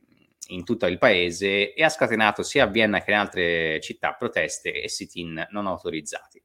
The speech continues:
Tutte le persone di età superiori ai dodici anni, secondo questa misura,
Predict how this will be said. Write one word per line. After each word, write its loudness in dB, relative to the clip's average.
Tutte 4
le 8
persone 4
di 4
età 0
superiori -4
ai -4
dodici -6
anni, -2
secondo -8
questa -6
misura, -4